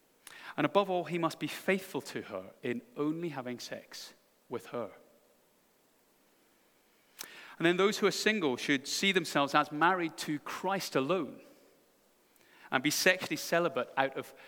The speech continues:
faithfulness to him alone. Now, that might come as a bit of a shock to you if you're unfamiliar with the Bible's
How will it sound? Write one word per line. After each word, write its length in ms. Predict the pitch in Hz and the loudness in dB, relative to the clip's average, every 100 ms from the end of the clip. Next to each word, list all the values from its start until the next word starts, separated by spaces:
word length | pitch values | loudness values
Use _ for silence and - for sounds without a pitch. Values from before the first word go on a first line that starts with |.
| - - - - _ | -20 -20 -20 -20 _
faithfulness 760 | - - 185 180 - 120 113 | -4 2 2 2 -4 -4 -6
to 360 | - - 180 208 | -8 -6 -4 -4
him 260 | - 131 113 | -4 -4 -4
alone. 340 | 104 98 - - _ _ _ _ _ _ _ _ _ _ _ - - - | -6 -8 -12 -20 _ _ _ _ _ _ _ _ _ _ _ -18 -16 2
Now, 80 | 143 | 4
that 140 | 147 | 6
might 160 | 139 127 | 4 0
come 220 | 147 135 | 0 -2
as 100 | 127 | -2
a 40 | |
bit 120 | 135 131 | -2 -2
of 60 | |
a 60 | 117 | -2
shock 340 | - 156 165 | 2 2 0
to 120 | - 123 | -4 -6
you 60 | |
if 120 | 113 | -4
you're 160 | 123 123 | -2 -2
unfamiliar 640 | 131 120 123 135 151 131 | -2 -4 -4 -2 0 -2
with 140 | 113 - | -4 -6
the 80 | |
Bible's 420 | 104 117 107 110 | 0 0 0 -6